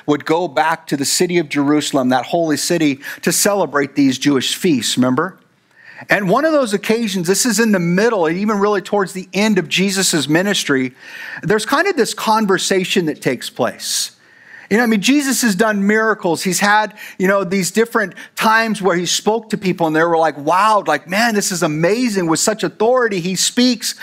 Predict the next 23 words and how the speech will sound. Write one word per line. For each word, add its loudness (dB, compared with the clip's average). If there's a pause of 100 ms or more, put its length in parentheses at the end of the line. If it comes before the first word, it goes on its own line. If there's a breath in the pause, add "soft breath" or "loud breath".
(200 loud breath)
And 2
even 4
his 0
brothers -2
who 0
say 0 (220 loud breath)
they 2
still 0
do 2
not 2
believe 0
at -2
this -2
point, 0 (300 loud breath)
they're -2
beginning 0
to 0
try 0
to -4
give 0
Jesus 0
some -2
counsel. -4